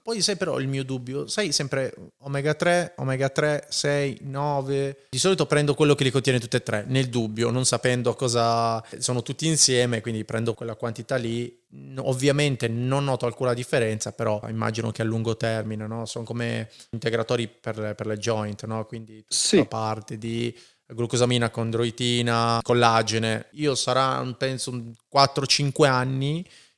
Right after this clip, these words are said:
Speaker 1: che li consumo, o comunque le infiammazioni periodiche, perché non c'è molto da fare, però ti dico, gli infortuni, quelli che mi hanno interrotto completamente l'allenamento, sono diminuiti, ecco, questo posso dire.
Speaker 2: Sì,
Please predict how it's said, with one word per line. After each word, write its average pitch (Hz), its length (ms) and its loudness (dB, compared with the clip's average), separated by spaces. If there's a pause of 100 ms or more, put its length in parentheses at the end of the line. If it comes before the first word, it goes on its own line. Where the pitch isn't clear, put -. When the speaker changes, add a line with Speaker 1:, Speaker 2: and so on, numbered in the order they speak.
(100)
Speaker 1:
che 120 320 2
li 117 140 -2
consumo, 143 800 0
o 175 180 8
comunque 143 540 6
le 120 80 4
infiammazioni 113 640 0
periodiche, 110 560 -4
perché 113 160 -6
non 113 160 -8
c'è 110 280 -10
molto 113 380 -4
da 165 140 6
fare, 120 260 2
però 127 240 2
ti 107 100 -6
dico, 113 200 -2
gli 120 160 -2
infortuni, 139 800 0
quelli 131 240 -4
che 127 160 -2
mi 120 420 -4
hanno 135 320 0
interrotto 135 600 2
completamente 135 640 -2
l'allenamento, 139 580 -2
sono 110 380 -4
diminuiti, 117 580 -8
ecco, - 240 -16
questo - 260 -8
posso 131 260 -16
dire. - 140 -10
Speaker 2:
Sì, 190 220 2